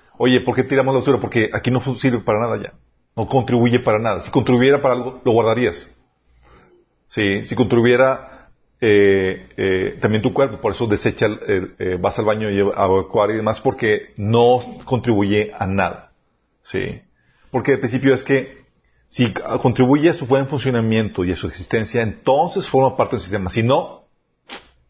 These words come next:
se desecha. No forma parte de eso. Al mismo tiempo, es la forma en que determinas si, si forma parte de un sistema u otro. Sí. Am,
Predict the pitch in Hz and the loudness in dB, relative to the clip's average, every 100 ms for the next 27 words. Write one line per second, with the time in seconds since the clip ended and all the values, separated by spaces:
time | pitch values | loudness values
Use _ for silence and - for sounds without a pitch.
0 | _ _ _ _ _ _ - 113 - 120 | _ _ _ _ _ _ -4 -2 0 -2
1 | - - _ _ _ _ _ 107 107 113 | -4 -18 _ _ _ _ _ -4 0 0
2 | 107 113 101 107 104 - - _ _ _ | 2 0 0 0 0 -6 -20 _ _ _
3 | _ _ _ 113 107 120 120 120 117 104 | _ _ _ -2 0 0 2 2 0 -2
4 | - - 113 - - - 123 113 117 117 | -6 -4 -4 -4 -10 -4 -2 0 0 0
5 | 123 107 104 - 104 104 110 110 120 120 | 2 0 -2 -2 -2 0 0 0 0 -4
6 | - - _ - _ 123 - 127 117 120 | -12 -20 _ -20 _ -10 -4 -2 0 0
7 | 120 110 123 104 98 110 104 104 104 123 | -2 -4 -4 -4 -4 -4 -2 0 2 0
8 | - - _ _ _ _ _ _ _ _ | -2 -20 _ _ _ _ _ _ _ _
9 | 104 98 98 - _ _ _ _ _ - | -4 -4 -6 -10 _ _ _ _ _ 0
10 | 104 104 101 98 98 | 2 2 0 -4 -10